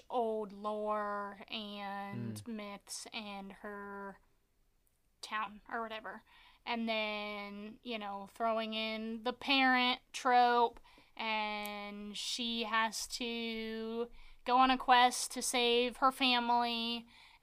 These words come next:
Speaker 1: And I feel like had a lot of the same character traits that a lot of those characters usually tend to have, that are, like, not trusting other people, and they wanna do it on
Speaker 2: Ugh.
Speaker 1: their own, and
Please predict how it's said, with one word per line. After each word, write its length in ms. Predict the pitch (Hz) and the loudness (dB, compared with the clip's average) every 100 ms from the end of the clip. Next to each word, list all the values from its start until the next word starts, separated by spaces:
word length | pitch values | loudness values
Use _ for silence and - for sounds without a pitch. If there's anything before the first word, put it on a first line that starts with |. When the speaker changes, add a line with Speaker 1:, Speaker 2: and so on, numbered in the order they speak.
| - | -2
Speaker 1:
And 380 | 247 247 233 233 | 2 2 4 2
I 140 | 240 | 2
feel 280 | 233 269 262 | 0 2 6
like 260 | 262 247 - | 6 6 0
had 340 | - 254 254 | 8 8 10
a 100 | 254 | 6
lot 360 | 247 240 233 240 | 10 12 12 12
of 220 | 247 220 | 8 0
the 100 | 240 | -2
same 460 | 240 247 240 240 233 | -2 -2 0 0 -2
character 460 | 247 226 220 247 | 0 0 0 -4
traits 420 | 240 247 247 247 - | -2 2 2 2 2
that 140 | 240 | 4
a 60 | 233 | 6
lot 260 | 226 214 | 4 4
of 100 | 220 | 2
those 240 | 214 214 - | -2 -4 -6
characters 640 | - 220 208 233 214 190 | -4 -4 -4 -6 -6 -8
usually 540 | 196 220 233 240 240 | -6 -4 -4 -2 -4
tend 260 | 233 247 233 | -2 -2 -2
to 60 | 220 | 2
have, 500 | 240 240 247 254 - - - - _ | 4 8 8 6 0 -20 -20 -20 _
that 140 | 226 233 | 4 4
are, 120 | 220 | 4
like, 360 | 220 208 208 - | 2 -2 -4 -4
not 340 | 254 269 262 - | 4 6 6 4
trusting 500 | - 269 - 277 262 | 4 4 4 0 2
other 220 | 254 247 | 2 0
people, 640 | - 262 - 233 220 214 | -2 -4 0 0 2 0
and 160 | 214 220 | -2 -2
they 140 | 233 | -2
wanna 260 | 240 247 254 | 0 0 0
do 220 | 262 269 | 0 0
it 80 | 277 | 4
on 200 | 269 277 | 6 6
Speaker 2:
Ugh. 40 | |
Speaker 1:
their 220 | 277 285 285 | 4 6 8
own, 720 | 285 277 269 254 240 226 220 | 10 8 8 6 4 0 -2
and 480 | 220 226 220 220 | -2 -2 -4 -6